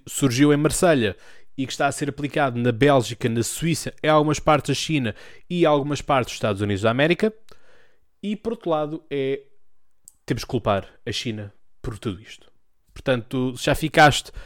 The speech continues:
trend, já sabes, deixa o teu like, subscreve este canal do YouTube, no caso o Spotify e Apple Podcasts, é seguires, é partilhares nos stories e entrares, obviamente, também, eh, em debate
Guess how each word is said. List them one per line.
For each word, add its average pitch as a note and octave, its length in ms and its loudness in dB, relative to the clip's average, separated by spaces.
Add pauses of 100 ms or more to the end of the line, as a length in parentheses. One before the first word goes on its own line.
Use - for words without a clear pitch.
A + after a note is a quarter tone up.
(240)
trend, F3+ 360 -2
já D#3+ 120 -4
sabes, C3 420 -2
deixa D3+ 240 0
o D#3+ 60 -2
teu E3 160 -2
like, E3 320 -2 (560)
subscreve C#3 540 -2
este C3 300 -8
canal C3 340 -6
do C#3 120 -6
YouTube, D#3+ 360 -4
no D#3+ 120 -6
caso D3+ 260 0
o C3+ 40 -6
Spotify D3 560 0
e D3 80 -2
Apple C#3 120 -6
Podcasts, F#3 480 -6 (340)
é B3 100 0
seguires, F#3 380 -4 (200)
é D3+ 160 -2
partilhares C#3 420 -2
nos B2+ 100 -8
stories A#2+ 400 -4 (280)
e A2+ 440 -4
entrares, A#2 460 -2
obviamente, G2+ 380 -6
também, G2 600 -6
eh, F#2+ 540 -10 (340)
em A2+ 140 -2
debate G2+ 420 -2